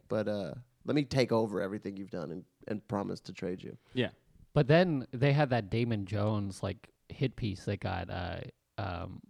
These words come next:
Speaker 3: viral, that went viral, where he's like, you see LeBron after every game taking, like, six guys to dinner, creating an atmosphere that is playable in.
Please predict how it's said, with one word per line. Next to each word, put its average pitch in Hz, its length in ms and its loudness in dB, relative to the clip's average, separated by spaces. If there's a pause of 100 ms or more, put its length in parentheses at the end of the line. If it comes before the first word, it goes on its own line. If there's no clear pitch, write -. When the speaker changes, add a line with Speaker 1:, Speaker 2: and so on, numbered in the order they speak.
(200)
Speaker 3:
viral, 107 340 -2
that 98 140 -4
went 95 180 -4
viral, 95 440 -4 (200)
where 117 140 -2
he's 110 240 0
like, 104 320 -4 (320)
you 139 220 6
see 180 220 2
LeBron 120 680 2 (500)
after 120 300 0
every 123 280 2
game 113 300 0
taking, 107 320 -4
like, 95 180 -8
six - 260 -6
guys 101 280 -4
to 120 120 -6
dinner, 95 560 -4
creating 117 400 2
an 107 80 -2
atmosphere 110 720 -2 (300)
that 117 160 0
is 127 160 4
playable 113 600 0
in. 92 300 -6